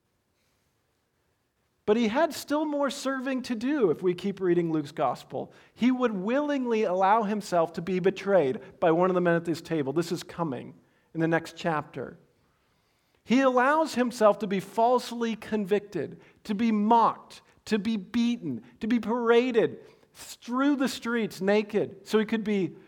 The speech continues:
uh, humiliated. He's serving when he's doing that.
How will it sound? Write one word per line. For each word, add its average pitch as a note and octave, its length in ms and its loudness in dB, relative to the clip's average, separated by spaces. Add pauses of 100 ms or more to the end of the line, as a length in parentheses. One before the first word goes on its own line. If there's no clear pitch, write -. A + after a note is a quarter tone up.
(120)
uh, F3 180 8
humiliated. A3+ 1080 0 (2000)
He's A3 200 0
serving D4+ 680 0 (340)
when D#3+ 140 -2
he's E3 160 0
doing C#3 360 -4
that. A#2+ 200 -14